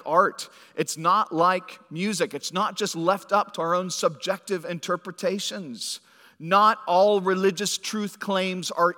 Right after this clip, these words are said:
equal, Jesus says. Some are wrong.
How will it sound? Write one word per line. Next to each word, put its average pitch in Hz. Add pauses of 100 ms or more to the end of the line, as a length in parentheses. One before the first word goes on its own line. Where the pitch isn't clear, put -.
equal, 160 (720)
Jesus 123
says. - (680)
Some 185 (120)
are 147 (480)
wrong. 117